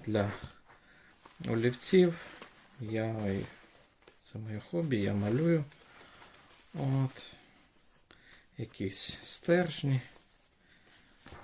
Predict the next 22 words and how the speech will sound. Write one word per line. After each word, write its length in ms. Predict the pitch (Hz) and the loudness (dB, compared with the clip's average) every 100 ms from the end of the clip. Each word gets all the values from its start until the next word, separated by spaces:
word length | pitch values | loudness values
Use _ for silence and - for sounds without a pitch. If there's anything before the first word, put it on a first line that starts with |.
| - - - - - - - - - 120 - - | -18 -18 -20 -18 -2 -2 -2 -8 -4 2 4 2
Тут 220 | 107 117 | 0 0
у 20 | |
мене. 440 | 113 117 113 110 107 - - - - - - - | 2 2 0 -2 -4 -4 -4 -4 -10 -20 -20 -8
І 60 | 190 | -2
все, 240 | - 269 | 2 4
бачите, 440 | 185 185 - - | 4 4 2 2
все 300 | 135 - 165 | 2 2 2
також 540 | 143 151 147 127 120 - - | 2 2 0 0 -2 -4 -6
акуратно 600 | 123 131 127 127 - 110 - | -6 -2 0 2 0 -4 0
поміщається, 960 | 107 107 - 131 131 123 117 - 381 - 605 - - - - - | 0 4 6 6 6 4 4 6 8 8 6 6 4 0 2 4
зберігається 1080 | 370 - 113 117 117 127 123 107 - 113 107 | 4 4 4 4 6 10 10 8 8 6 6
ось 260 | 101 - | 4 0
в 160 | - - | -2 0
таких 460 | 113 - 113 95 | 2 4 2 2
ось 280 | 104 - - - - - - - - - | 0 0 -4 -8 -18 -18 -20 -18 -12 0
сумках. 440 | 127 127 123 104 - - | 4 4 2 -4 -4 -6
Ну, 240 | 110 110 101 113 | -2 0 -2 -2
ще 240 | - - 113 | 0 2 2
раз 240 | 98 - | 0 0
наголошую, 640 | 107 101 104 101 - 98 | 0 2 2 2 2 2
цінник 500 | 92 - 107 101 - | 4 4 6 6 4
якої 380 | 92 - 113 107 | -2 6 6 6